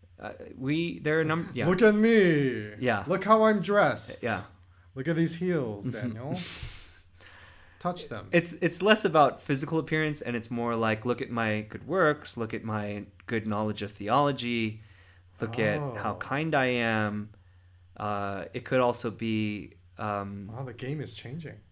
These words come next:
Speaker 1: Yeah, yeah, yeah. I mean, well, it's, it's kind, that, that's more of, like, that's the church game, right? There are different ways
Speaker 2: I,
Speaker 1: to
Speaker 2: I
Speaker 1: appear.
Speaker 2: don't know.
Speaker 1: There are different ways to
Speaker 2: This is
Speaker 1: appear.
Speaker 2: news to me.
Speaker 1: Uh-huh, yeah.
Speaker 2: I love it.
Speaker 1: Yeah, so within that context, there's,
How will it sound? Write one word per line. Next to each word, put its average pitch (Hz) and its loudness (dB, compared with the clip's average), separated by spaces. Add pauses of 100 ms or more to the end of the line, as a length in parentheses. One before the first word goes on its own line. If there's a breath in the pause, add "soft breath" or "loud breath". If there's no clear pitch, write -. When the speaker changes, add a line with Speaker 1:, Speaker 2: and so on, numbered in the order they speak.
(100)
Speaker 1:
Yeah, 151 6 (160)
yeah, 117 -4
yeah. 113 -10 (180)
I 202 10
mean, 254 2
well, 226 6
it's, 196 4
it's 160 -4
kind, 185 2 (180)
that, 165 0
that's 160 -2
more 170 4
of, 147 0
like, 147 0
that's - 0
the 127 -4
church - 2
game, 90 -12 (320)
right? 120 -8 (400)
There 135 4
are 135 2
different 131 0
ways 127 4
Speaker 2:
I, 156 4
Speaker 1:
to 123 0
Speaker 2:
I 139 4
Speaker 1:
appear. - 4
Speaker 2:
don't 262 4
know. 311 -2 (520 soft breath)
Speaker 1:
There 139 2
are 135 6
different 139 4
ways 135 2
to - 4
Speaker 2:
This 120 4
is - 2
Speaker 1:
appear. - 2
Speaker 2:
news - 0
to 156 -4
me. 147 -6 (180)
Speaker 1:
Uh-huh, 139 0 (180)
yeah. 110 -2 (280)
Speaker 2:
I 113 -10
love 131 -6
it. 101 -12 (540)
Speaker 1:
Yeah, 165 8
so 147 2
within 147 2
that 151 2
context, 113 -4
there's, 110 -2